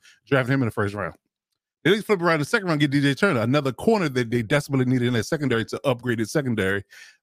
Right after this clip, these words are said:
Uh, beast corner, four two speed, uh, great, I mean, just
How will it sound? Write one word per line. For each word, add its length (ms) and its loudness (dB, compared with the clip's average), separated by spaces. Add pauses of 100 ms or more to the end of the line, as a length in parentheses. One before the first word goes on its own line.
(180)
Uh, 220 2
beast 400 -4
corner, 320 2
four 300 0
two 320 0
speed, 480 -2 (420)
uh, 420 2 (360)
great, 240 2 (680)
I 40 -2
mean, 100 4
just 220 -4